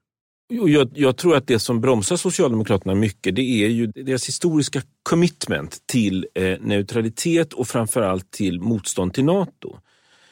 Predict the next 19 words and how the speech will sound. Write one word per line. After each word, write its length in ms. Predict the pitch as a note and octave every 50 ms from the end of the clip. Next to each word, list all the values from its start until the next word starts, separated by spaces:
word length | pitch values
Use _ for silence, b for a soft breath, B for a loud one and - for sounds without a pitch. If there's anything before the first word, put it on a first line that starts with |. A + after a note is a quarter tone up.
| b b b b b _ _ -
Alltså 180 | B2+ A2+ -
det 80 | C#3 C3+
här 60 | D3
förstärktes 640 | D3 - F#3 - - F#3 F#3 F#3 F3+ - - D#3 -
un-, 380 | G3 F#3+ D3 C#3+ D3 - D#3+ D#3+
från 300 | - - - D#3+ D#3 D#3+
och 60 | D#3+
med 120 | D3+ C3+ C3
åttiotalet 640 | C#3 B2 - - B2+ - D#3+ F3 D3 A#2+ A2+ -
väldigt 320 | C3 C#3 C3 A#2+ G#2+ A2+ G#2+
starkt 440 | - - - F3+ C#3+ A2+ G2 - -
hos 140 | A2 G2
Socialdemokraterna, 1080 | - A2 G2 - A#2 G2 F2+ F2+ F2 E2+ E2+ - F2 E2 E2+ - G2 F#2 F#2 F2+ F2+ - - D#2+
eh, 300 | G2 G2 G2 G2 G2 F#2+ F#2+ -
och 140 | - G#2+ G#2
man 260 | G#2 G2+ G2+ G#2+ - - -
började 300 | A2+ G#2 A2 G2 F#2 F#2
propagera 640 | F#2 - G2+ - G2+ F#2+ G#2 G#2 G2 F#2 F2+ F#2 F2
för 400 | - - G#2 G2 F#2 G2 G2